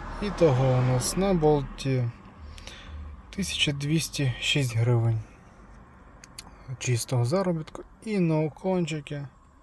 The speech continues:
тисяча вісімсот вісімдесят п'ять.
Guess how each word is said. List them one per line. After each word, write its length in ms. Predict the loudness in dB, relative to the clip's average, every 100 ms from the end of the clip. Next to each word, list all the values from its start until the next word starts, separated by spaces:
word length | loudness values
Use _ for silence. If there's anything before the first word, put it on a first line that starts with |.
| -20 -20 -20 -20 -20 -20 -20 -20 -20 -16
тисяча 440 | -4 -4 -4 -4 -2
вісімсот 720 | 0 0 0 0 -2 -6 -8 -18 -20 -20 -8
вісімдесят 540 | -6 0 0 2 2 0 -2
п'ять. 460 | -2 -2 -10 -20